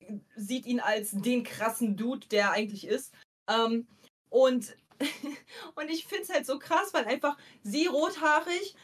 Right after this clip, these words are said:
in so einem Spionage-Outfit, er blond,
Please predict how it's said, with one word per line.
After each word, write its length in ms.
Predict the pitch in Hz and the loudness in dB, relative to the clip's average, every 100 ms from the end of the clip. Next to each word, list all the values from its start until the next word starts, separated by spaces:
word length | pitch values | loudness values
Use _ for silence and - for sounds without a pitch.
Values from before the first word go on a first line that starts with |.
| - | -8
in 160 | 233 247 | -2 0
so 100 | 277 | 0
einem 100 | 262 | -2
Spionage-Outfit, 1300 | - 285 262 240 254 285 311 277 330 - 330 330 - - - | -4 -2 2 4 2 2 4 4 4 -2 -6 -6 -12 -20 2
er 200 | 254 285 | 4 4
blond, 680 | 247 277 269 349 427 - | 4 4 4 2 -2 -6